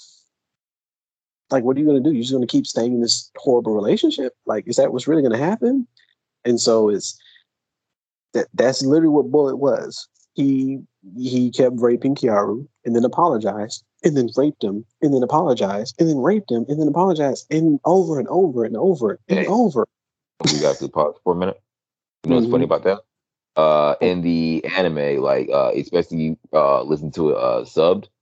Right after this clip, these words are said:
Speaker 2: like, you know, the, uh, Japanese, uh, how the way they
Speaker 1: Hmm.
Speaker 2: pronounce Bullet kinda like, kinda almost made me think of Bulat from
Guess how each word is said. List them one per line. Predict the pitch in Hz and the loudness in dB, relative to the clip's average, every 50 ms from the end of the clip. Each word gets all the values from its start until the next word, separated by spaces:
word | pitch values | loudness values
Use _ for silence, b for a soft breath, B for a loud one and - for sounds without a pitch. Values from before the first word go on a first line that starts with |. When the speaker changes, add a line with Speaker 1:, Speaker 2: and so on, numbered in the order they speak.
| _ _ _ | _ _ _
Speaker 2:
like, | - 71 | -8 -6
you | 76 76 | -4 -4
know, | 71 73 71 | -2 -2 -2
the, | 69 64 64 65 - - - - _ - | 0 0 -2 -2 -2 -4 -4 -6 _ -10
uh, | 64 60 55 53 | -14 -14 -14 -14
Japanese, | 60 67 76 76 71 65 71 73 76 76 73 - _ - | -6 -2 -2 -2 -2 -2 -4 -4 -4 -4 -4 -6 _ -8
uh, | 67 67 65 62 60 58 57 - - | -8 -8 -6 -10 -12 -14 -12 -6 -2
how | 82 78 76 76 73 71 71 71 - _ _ _ _ _ _ _ _ _ _ _ _ _ _ _ _ - | 0 2 2 2 2 2 0 -2 -4 _ _ _ _ _ _ _ _ _ _ _ _ _ _ _ _ -2
the | - 92 | -2 2
way | 87 104 123 139 143 | 2 4 4 2 2
they | 113 127 117 113 113 110 | 2 2 4 4 2 0
Speaker 1:
Hmm. | 107 | 0
Speaker 2:
pronounce | - - 92 90 101 107 98 87 | -2 -4 -2 0 2 2 0 0
Bullet | - - 87 92 104 113 - - - | -2 0 2 2 4 2 2 -2 -4
kinda | - 107 92 92 90 | -2 0 0 2 2
like, | 87 87 - _ _ _ _ _ | 0 -2 -4 _ _ _ _ _
kinda | - 117 110 90 | -2 -2 0 2
almost | 95 101 98 95 95 92 85 80 | 2 0 0 0 -2 -4 -4 -2
made | 92 92 95 90 | -2 -2 -2 -2
me | 87 85 | -4 -8
think | - - 95 85 | -4 -4 -4 -2
of | - 82 73 65 | 0 -2 -2 -2
Bulat | 78 82 80 80 78 78 82 92 104 - - _ _ _ _ _ _ - | -4 -6 -4 0 2 2 4 2 2 -2 -6 _ _ _ _ _ _ -6
from | - 82 82 80 80 80 78 76 | -2 0 0 2 0 0 -2 -4